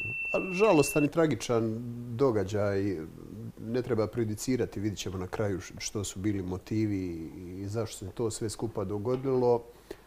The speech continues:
E, spremao sam se za Sabor bio. Danas smo, Grmoja i ja, bili najavili tiskovnu konferenciju u jedanaest i trideset u Saboru na temu tko se protivi saborskom istražnom povjerenstvu i zašto.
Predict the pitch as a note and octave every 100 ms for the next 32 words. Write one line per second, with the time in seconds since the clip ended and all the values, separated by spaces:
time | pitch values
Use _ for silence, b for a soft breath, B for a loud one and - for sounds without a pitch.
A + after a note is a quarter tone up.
0 | - - A#2 A2+ - - D3 C#3 G#2 G#2+
1 | - G#2 G2 - C3 G#2+ F#2+ A2 C#3 B2+
2 | C3 A#2+ - B2+ B2 A2+ A2 A2+ B2 C#3
3 | B2 A#2 A2+ C3 A#2+ B2 B2+ A#2 A#2 B2+
4 | B2+ G#2+ A2+ - G#2+ A2 - G2+ A#2 A#2+
5 | A#2 - F#2+ F#2+ A2 G2+ - - A2+ A2+
6 | G2+ G#2 G2 G#2 - C#3 B2+ B2 B2 A#2
7 | B B B B B A#2 A2+ C#3 C3+ A#2+
8 | - - C3+ A#2 - - - - - -
9 | - - A#2 - C3+ C3 G#2 G2 - A2
10 | G2+ - A2 A2+ G#2+ F#2+ G2+ G2 G#2 G2+
11 | A2+ A2+ - G2+ F#2+ - -